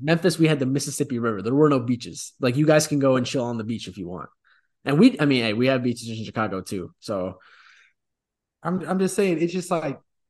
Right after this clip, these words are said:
Speaker 2: you know that the dirty South heat is different than the ocean heat.
Speaker 1: Would you, would you rather be very uncomfortably hot or very uncomfortably cold?
Speaker 2: I've actually thought about that because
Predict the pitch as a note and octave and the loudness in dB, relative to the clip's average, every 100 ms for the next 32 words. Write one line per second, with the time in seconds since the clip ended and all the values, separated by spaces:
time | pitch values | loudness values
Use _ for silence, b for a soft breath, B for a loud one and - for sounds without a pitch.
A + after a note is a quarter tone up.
0 | - G#3+ B3 A#3+ G#3+ F#3+ - F3 G3+ F3 | -6 0 4 4 4 0 -2 -2 0 -2
1 | F3+ F3 - E3 C#3 B2 A2 F#3+ G3 D#3 | -6 -8 -8 -12 -10 -12 -4 -4 -4 -8
2 | A#2 _ _ C#3+ D3+ D3 - D3 C3+ B2 | -10 _ _ -8 -6 -6 -8 -8 -10 -14
3 | B2 D3 D#3 - - D#3+ E3 E3+ E3 F3 | -2 2 2 -2 2 4 6 6 6 6
4 | F3+ E3 D#3+ C3 C#3+ D3 D3 C3 A#2 - | 6 4 4 4 4 4 2 0 -2 -8
5 | - C#3 C3 C3 B2+ A#2+ A2 C#3 E3+ D#3 | -6 -4 -2 -4 -2 -4 0 4 4 4
6 | C3 B2 B2+ A#2 A2+ A2 G#2+ A2 F#2+ - | 0 0 0 -2 -6 -8 -8 -8 -8 -4
7 | G#2+ B1 - _ _ _ _ _ _ _ | -4 -4 -14 _ _ _ _ _ _ _
8 | _ _ _ _ _ _ _ _ _ _ | _ _ _ _ _ _ _ _ _ _
9 | C#3+ D3 F3 F#3 D3+ C#3 C3 A#2 G#2 G2+ | -8 -6 -4 -6 -6 -8 -8 -10 -14 -18
10 | F#2 _ _ _ _ _ _ _ _ _ | -20 _ _ _ _ _ _ _ _ _
11 | _ - C#3+ D#3+ C#3 B2 | _ -12 -4 0 0 0